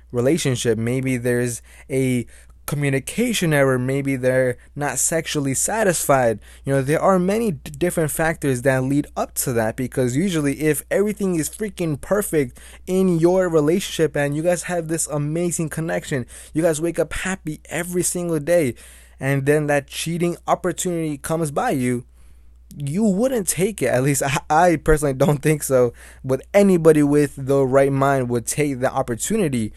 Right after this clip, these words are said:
But it is different when there are problems there, when there are mistakes after mistakes,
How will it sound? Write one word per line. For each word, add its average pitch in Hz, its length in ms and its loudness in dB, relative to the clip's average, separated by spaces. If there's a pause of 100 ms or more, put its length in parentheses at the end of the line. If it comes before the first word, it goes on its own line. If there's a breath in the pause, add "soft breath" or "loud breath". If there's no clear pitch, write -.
(340 loud breath)
But 139 380 2 (340)
it 156 160 2
is 147 160 2
different 147 560 2
when 131 180 2
there 131 160 4
are 120 180 0
problems 143 600 -4
there, 104 180 -2
when 120 200 -2
there 127 160 0
are 120 180 0
mistakes 117 720 -4
after 131 320 -2
mistakes, 120 720 -4